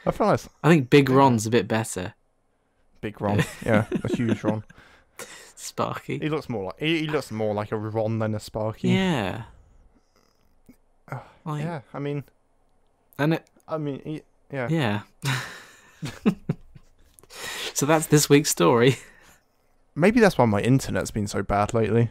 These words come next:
Speaker 1: Maybe it's just 'cause there's loads of balls just knocking down electric poles.
Speaker 2: That's it.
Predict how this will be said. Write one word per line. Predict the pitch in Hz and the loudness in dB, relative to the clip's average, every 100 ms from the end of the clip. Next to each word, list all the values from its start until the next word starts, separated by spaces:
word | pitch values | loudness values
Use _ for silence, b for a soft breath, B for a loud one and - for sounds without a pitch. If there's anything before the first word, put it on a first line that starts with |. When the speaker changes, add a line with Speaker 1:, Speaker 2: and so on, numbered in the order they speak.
| - - | -2 -2
Speaker 1:
Maybe | 151 | -2
it's | 139 | -4
just | - - | -12 -6
'cause | - 120 | -2 0
there's | 110 - | -2 -2
loads | 123 120 | -2 0
of | 113 - | -4 -2
balls | 123 107 113 - | -2 -2 -10 -10
just | 104 - | -4 2
knocking | 117 113 127 110 | 4 4 2 2
down | 107 | 4
electric | 107 107 - - - | 4 2 -2 -10 -4
poles. | 110 107 - - - | -2 -2 -6 -14 -8
Speaker 2:
That's | 135 - 151 | -6 -6 -4
it. | 131 | -4